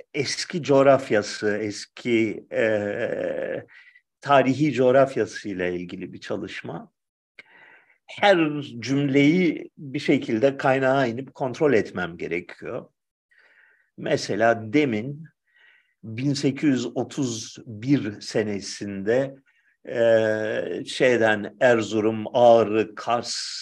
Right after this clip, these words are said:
e, o taraflardan İran'a geçmiş olan bir Amerikalı misyonerin gezi notlarının ilgili kısmını okuyordum öyle şey. Belli bir konuyu araştırmak için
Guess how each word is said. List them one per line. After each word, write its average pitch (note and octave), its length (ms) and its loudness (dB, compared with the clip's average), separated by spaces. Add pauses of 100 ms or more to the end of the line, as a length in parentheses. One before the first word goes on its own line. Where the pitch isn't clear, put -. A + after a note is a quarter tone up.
(240)
e, - 280 -10
o - 180 -2
taraflardan A2+ 800 0
İran'a G#2+ 400 -2
geçmiş F#2+ 520 -8
olan C3 340 -4 (460)
bir A#2+ 460 0 (100)
Amerikalı B2+ 960 0
misyonerin A#2+ 1200 0 (220)
gezi C3+ 340 4
notlarının F#2+ 760 -2 (100)
ilgili G#2 400 -4
kısmını G2 520 -8
okuyordum F2 560 -6
öyle - 240 -10
şey. - 280 -12 (480)
Belli G#2 800 -2
bir A#2 120 4
konuyu A2+ 360 0
araştırmak G#2+ 640 -4
için F#2 440 -10